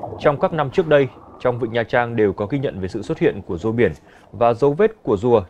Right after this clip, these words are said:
trên bãi cát tại Bãi Bàng, ở khu, ờ, khu vực đầm tre, Hòn Tre.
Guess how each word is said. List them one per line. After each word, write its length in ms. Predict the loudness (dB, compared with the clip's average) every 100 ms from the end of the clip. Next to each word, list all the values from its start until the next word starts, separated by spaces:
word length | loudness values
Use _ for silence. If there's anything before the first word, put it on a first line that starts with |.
| -6
trên 200 | -4 -2
bãi 140 | -2
cát 220 | 2 0 0 _ _ -2
tại 280 | 0 0 0
Bãi 160 | 0 4
Bàng, 260 | 4 4 -2 _ -20 -12
ở 160 | -6 -4
khu, 140 | -4
ờ, 280 | -2 0 0
khu 300 | -4 -8 -6
vực 120 | -4 -2
đầm 160 | -4 0
tre, 220 | 2 2
Hòn 160 | 0 0
Tre. 260 | 2 2